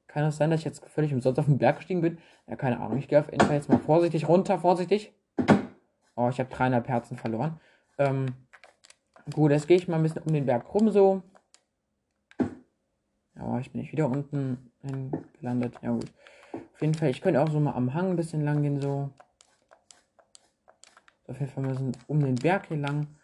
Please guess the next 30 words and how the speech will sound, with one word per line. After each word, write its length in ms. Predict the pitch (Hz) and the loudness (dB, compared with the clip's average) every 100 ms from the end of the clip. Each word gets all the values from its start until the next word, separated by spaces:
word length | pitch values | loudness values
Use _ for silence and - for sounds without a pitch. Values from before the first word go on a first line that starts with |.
| _ - - | _ -20 -8
dann 140 | 135 | -4
geht's 220 | 143 135 | -2 -4
hier 220 | - 147 143 | -2 0 2
lang 240 | 120 113 | 2 0
jetzt. 400 | 113 - - - _ _ _ | -2 -8 -16 -20 _ _ _
Da 80 | - | 0
hinten 220 | 190 196 | 0 0
ist 80 | 180 | 0
nämlich 220 | 170 160 | 0 2
auch 100 | - | 2
gleich 200 | 156 156 | 2 2
ein 160 | 156 151 | 2 4
Wüstendorf, 600 | 208 - 143 139 190 - | 2 0 4 6 6 4
aber 480 | 147 143 139 135 - | -2 0 0 -2 -4
das 220 | 151 165 170 | -6 -4 -2
habe 120 | 156 | -4
ich 160 | 160 | 0
auch 140 | 139 156 | 2 2
schon 260 | - 139 | -2 -4
gelootet. 760 | 123 127 165 220 - 151 208 - _ _ _ _ _ | -2 0 0 -2 -2 -4 -4 -14 _ _ _ _ _
Wir 80 | 143 | -2
sind 220 | 147 - | -2 -4
übrigens 300 | - 165 160 - _ | -2 -2 -2 -10 _
schon 500 | - 175 170 160 - _ | 2 4 4 2 -4 _
bereits, 500 | - 139 156 160 - - _ - | 2 6 6 4 -20 -20 _ -6
ähm, 240 | 139 147 | -2 0
auf 220 | 135 139 | -2 -2
Höhe 160 | 151 151 | 2 4
minus 400 | 160 156 147 - | 4 4 2 -2
eintausend. 960 | 143 175 165 - 165 208 127 135 190 | -4 -2 -4 0 4 4 2 -2 -4